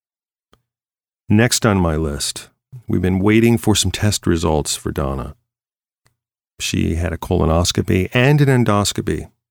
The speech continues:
several weeks ago. And the surgeon who conducted the tests that day was not very pleased. There are a number of polyps removed,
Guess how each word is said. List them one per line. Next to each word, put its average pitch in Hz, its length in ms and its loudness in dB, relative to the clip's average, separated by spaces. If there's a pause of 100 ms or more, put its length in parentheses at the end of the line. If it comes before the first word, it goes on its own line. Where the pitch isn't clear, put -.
several 82 380 -2
weeks 87 240 -2
ago. - 340 -6 (1120)
And 80 320 0
the 78 60 -2
surgeon 107 400 2
who 98 80 2
conducted 92 460 -4
the 87 60 -6
tests - 520 -4
that 113 240 2
day 120 380 0 (1500)
was 113 180 6
not 127 240 4
very 113 220 2
pleased. 82 580 -6 (240)
There 98 160 2
are 90 60 4
a - 20 4
number 98 260 4
of 92 120 -4
polyps 110 500 0
removed, 107 580 4